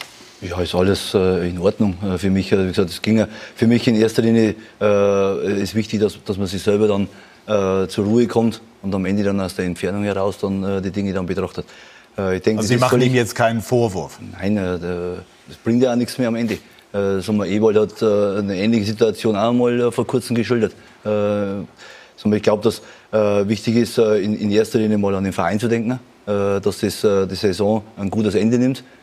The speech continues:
Speaker 1: Äh, da, dafür haben wir, äh, drei Jahre lang alles investiert und alles reingeworfen, äh, das, äh, über die normale Grenze gegangen ist. Und, äh, da wünscht man natürlich, dass alles,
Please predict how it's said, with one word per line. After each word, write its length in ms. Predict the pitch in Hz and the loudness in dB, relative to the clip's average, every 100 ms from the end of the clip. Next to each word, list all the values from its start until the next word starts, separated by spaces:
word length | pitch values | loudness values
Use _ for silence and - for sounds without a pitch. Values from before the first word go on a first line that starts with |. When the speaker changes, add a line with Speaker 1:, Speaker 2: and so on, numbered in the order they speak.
| - | -8
Speaker 1:
Äh, 300 | 101 101 98 | -2 -2 -2
da, 160 | 101 92 - | -4 -6 -4
dafür 340 | 104 - 110 | -6 0 2
haben 100 | 104 | 2
wir, 180 | 104 98 - - - - | 2 0 -6 -20 -16 -4
äh, 160 | 101 101 | -2 -2
drei 280 | 98 92 | 0 2
Jahre 260 | 110 107 110 | 2 4 4
lang 300 | 107 107 110 | 2 0 0
alles 260 | 98 113 107 | 0 0 2
investiert 480 | 101 95 - 123 | 0 -2 -2 0
und 100 | 123 | 2
alles 220 | 98 101 95 | 2 0 0
reingeworfen, 600 | 95 113 117 120 - 127 | 0 2 2 0 0 -4
äh, 60 | 117 - - | -6 -14 -8
das, 680 | 110 101 101 98 101 92 - | -2 0 2 0 -2 -4 -2
äh, 200 | 104 98 | 0 0
über 120 | 104 | 0
die 100 | 107 | 0
normale 340 | 101 95 95 98 | 0 0 0 0
Grenze 320 | 92 104 120 | 0 -2 -2
gegangen 380 | 113 110 117 117 | 0 0 0 -2
ist. 160 | 110 | -2
Und, 200 | 107 98 | -4 -6
äh, 640 | - - - - 104 101 92 | -8 -20 -16 -4 0 0 0
da 140 | 95 | 2
wünscht 240 | 117 - | 0 0
man 80 | 117 | 0
natürlich, 320 | 104 - 113 | 0 2 0
dass 160 | 113 98 | 2 0
alles, 300 | 90 107 | 2 2